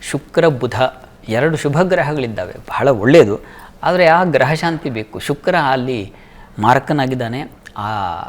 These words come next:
ಸಪ್ತಮ ಸ್ಥಾನದಲ್ಲಿ ಗುರುವಿನ ಮನೆಯಲ್ಲಿ ಇರತಕ್ಕಂಥದ್ದು ಸ್ವಲ್ಪ ದೋಷಕಾರಿ. ಹೀಗಾಗಿ ಶುಕ್ರ ಬುಧ ಎರಡು ಗ್ರಹ ಶಾಂತಿ ಮಾಡಿಸಿದ್ರೆ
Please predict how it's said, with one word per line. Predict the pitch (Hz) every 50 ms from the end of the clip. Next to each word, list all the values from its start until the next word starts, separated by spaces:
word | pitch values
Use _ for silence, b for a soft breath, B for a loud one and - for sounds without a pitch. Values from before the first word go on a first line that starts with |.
| - - 104
ಸಪ್ತಮ | - - 107 101 - - 143 143
ಸ್ಥಾನದಲ್ಲಿ | 131 - - 123 123 117 110 98 90
ಗುರುವಿನ | 92 98 120 139 160 165 170 170 160 139
ಮನೆಯಲ್ಲಿ | 127 127 123 117 110
ಇರತಕ್ಕಂಥದ್ದು | 107 101 - - 104 104 - 95 92 90 - - 107 - -
ಸ್ವಲ್ಪ | - 151 165 - -
ದೋಷಕಾರಿ. | 156 117 101 98 - - - - 92 85 95
ಹೀಗಾಗಿ | - 135 139 123 120 143 147
ಶುಕ್ರ | - - 135 - - - - - 165 170 - B B B B B B B B B 110
ಬುಧ | 113 120 127 110 104 151 - - - - - - -
ಎರಡು | 110 107 120 156 196 208
ಗ್ರಹ | 180 - 113 107 131
ಶಾಂತಿ | - - 143 143 143 - 151
ಮಾಡಿಸಿದ್ರೆ | 120 104 110 113 - 127 120 117 95